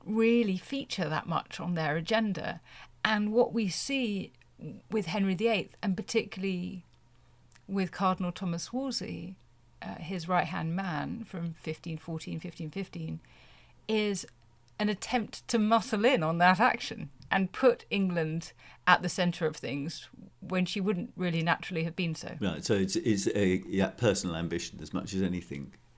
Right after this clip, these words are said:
Speaker 1: It very much is. Personal ambition and, and sort of, you know, political glory.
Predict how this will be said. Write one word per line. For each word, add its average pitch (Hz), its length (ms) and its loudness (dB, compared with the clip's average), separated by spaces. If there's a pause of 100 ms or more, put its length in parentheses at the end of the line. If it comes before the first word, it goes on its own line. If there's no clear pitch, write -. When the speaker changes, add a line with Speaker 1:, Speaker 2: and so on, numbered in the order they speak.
(300)
Speaker 1:
It 202 120 -2
very 208 200 10
much 180 260 4
is. 175 240 2
Personal 247 400 6
ambition 196 360 2
and, 175 280 0
and 185 160 0
sort 180 120 -6
of, 175 80 -6 (280)
you - 80 -10
know, - 200 -4
political 190 360 -2
glory. 160 440 0